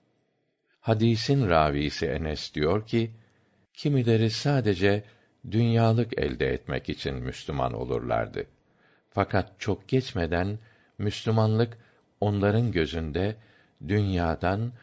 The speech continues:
ve dünya üzerindeki her şeyden daha değerli, daha sevimli hale geliyordu. Hadis beş yüz elli dört. Ömer,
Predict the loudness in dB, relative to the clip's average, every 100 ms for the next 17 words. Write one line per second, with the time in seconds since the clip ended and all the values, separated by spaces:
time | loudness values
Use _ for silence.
0 | _ -4 -4 0 -2 0 0 0 -2 -2
1 | -4 -2 -4 -4 -6 -2 0 0 0 -2
2 | 0 0 -2 -4 -10 _ _ -12 -2 0
3 | 2 2 2 2 2 0 -2 -4 -8 _
4 | _ -4 0 2 0 -2 0 2 2 2
5 | 0 0 -2 -2 -2 -4 -4 -4 -4 -6
6 | -8 -10 _ _ _ _ _ _ _ _
7 | _ 2 4 2 0 -10 -16 _ _ _
8 | _ -4 2 2 2 -2 0 0 0 -2
9 | -4 -6 -10 -20 _ _ _ _ 2 4
10 | 6 4 2 -6 -16